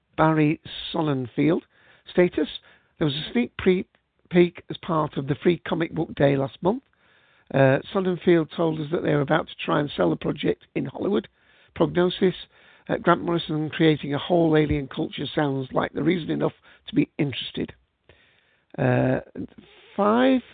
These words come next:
uh, The Host. What's it all about? And Andrew Niccol is that. Gattaca adapts St-, uh,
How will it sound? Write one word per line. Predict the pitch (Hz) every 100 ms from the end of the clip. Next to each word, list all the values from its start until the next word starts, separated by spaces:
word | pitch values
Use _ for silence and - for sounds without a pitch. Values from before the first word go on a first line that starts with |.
| _ _ -
uh, | 147 147 -
The | 147
Host. | - 196 269 - - _ _ _ _ _ _ _
What's | - 180 -
it |
all | 170 147
about? | 180 240 -
And | 165 156 151 -
Andrew | 180 185 175 180
Niccol | 202 - 233 240
is | 214 240
that. | 247 - _ _ -
Gattaca | 190 208 - 214 226 _ _ _ _ -
adapts | 139 160 - - - -
St-, | - -
uh, | 170